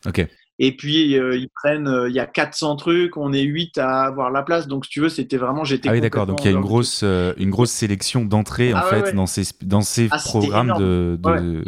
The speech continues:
Speaker 1: de formation. Et donc, là,
Speaker 2: Ouais,
Speaker 1: la, la, la
Speaker 2: c'est énorme.
Speaker 1: formation, elle a duré, elle a duré combien de temps ? Combien de temps t'es resté aux États-Unis ?
Speaker 2: Alors, la formation, la formation, elle a duré, elle devait durer deux ans.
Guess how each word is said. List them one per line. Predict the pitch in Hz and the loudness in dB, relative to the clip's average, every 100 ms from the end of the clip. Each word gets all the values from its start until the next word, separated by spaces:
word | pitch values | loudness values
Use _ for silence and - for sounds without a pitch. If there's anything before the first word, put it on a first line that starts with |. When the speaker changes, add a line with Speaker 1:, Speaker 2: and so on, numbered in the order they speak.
| - | -6
Speaker 1:
de | 90 | -4
formation. | - 90 85 - 101 - _ - - - | 0 0 0 -4 -14 -16 _ -20 -20 -2
Et | 107 | 2
donc, | 113 | 2
là, | 131 147 | 2 2
Speaker 2:
Ouais, | 113 | 0
Speaker 1:
la, | 113 | 0
la, | 110 107 | 0 0
la | |
Speaker 2:
c'est | 110 | 2
énorme. | - 226 | 2 2
Speaker 1:
formation, | 196 151 147 | 2 -2 0
elle | 104 | 0
a | |
duré, | 104 107 110 | 0 0 0
elle | 101 | 0
a | 98 | 0
duré | 101 104 | 0 0
combien | 104 107 | 2 0
de | 104 | 2
temps ? | 139 147 - | -2 -2 -4
Combien | - 107 | 0 0
de | |
temps | 117 | 2
t'es | 113 | 0
resté | 101 - 104 | 0 0 -2
aux | |
États-Unis ? | 95 101 95 117 139 - | 0 -2 0 -2 -2 -2
Speaker 2:
Alors, | 165 123 | 0 0
la | 131 - | -2 -4
formation, | 202 196 196 - 220 240 247 - - | -2 0 0 -2 -2 -2 -4 -8 -4
la | 156 151 | 0 0
formation, | 196 180 180 175 - 214 226 220 | 0 -2 -2 -4 -6 -6 -2 0
elle | 156 151 | 0 0
a | 156 | 0
duré, | 151 156 160 170 190 208 208 _ _ | -2 -4 -2 0 0 0 -2 _ _
elle | 160 156 | -2 0
devait | 151 170 220 | 2 0 -2
durer | 175 175 190 | -2 -2 -2
deux | 165 170 151 | 0 0 0
ans. | 143 | -6